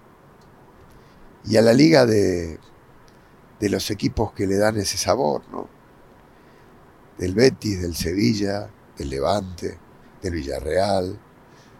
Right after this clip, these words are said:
del Celta, del Rayo. No pudimos tocar a todos esta temporada, pero nos quedan varias más.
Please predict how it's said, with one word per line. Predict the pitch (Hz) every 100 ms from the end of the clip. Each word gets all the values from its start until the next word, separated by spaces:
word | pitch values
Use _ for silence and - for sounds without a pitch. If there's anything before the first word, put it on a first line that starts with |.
| -
del | 85 82
Celta, | - - 110 95 - 92 92 101 - - - - - - - - - - - - - - - - - - - - - - - - - - - -
del | - 78
Rayo. | 107 107 95 95 85 - - - - - - - - - - - - - - - - - - - - - -
No | 127
pudimos | 151 151 104 -
tocar | 95 92 90
a | 82
todos | 87 76
esta | - 78
temporada, | 80 76 80 78 80 87
pero | 95 85 87 85 82 87
nos | 117
quedan | - 131 123
varias | 113 120 104
más. | 135 117 - -